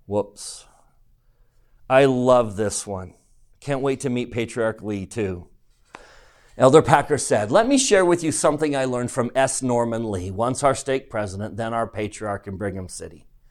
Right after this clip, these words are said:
Shortly after we were married, I was invited to speak in a sacrament meeting. Patriarch Lee was seated on the stand.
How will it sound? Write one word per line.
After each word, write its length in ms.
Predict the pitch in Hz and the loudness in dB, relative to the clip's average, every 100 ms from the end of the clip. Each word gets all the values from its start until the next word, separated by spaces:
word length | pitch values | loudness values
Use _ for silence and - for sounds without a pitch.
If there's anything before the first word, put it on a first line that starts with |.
| _ _ - - - | _ _ -20 -20 -14
Shortly 380 | - 185 185 180 | 4 6 8 8
after 260 | 160 - 147 | 6 4 4
we 140 | 143 | 6
were 160 | 151 143 | 6 6
married, 340 | 107 110 110 | 4 2 4
I 120 | 120 | 2
was 180 | 131 131 | 2 0
invited 420 | 143 131 123 127 | 2 2 2 0
to 100 | 131 | -2
speak 360 | - - 117 123 | -6 -6 -8 -6
in 80 | 120 | -6
a 40 | |
sacrament 520 | - 117 - 110 92 | -4 -4 -4 -8 -8
meeting. 320 | 95 87 90 - | -8 -10 -12 -6
Patriarch 500 | 117 - 135 135 131 | -4 2 2 2 2
Lee 120 | 117 | 0
was 200 | 117 - | 0 -2
seated 280 | 120 107 104 | -4 -2 0
on 160 | 107 | -2
the 60 | 110 | -4
stand. 540 | - 107 98 90 110 | -6 -6 -8 -8 -14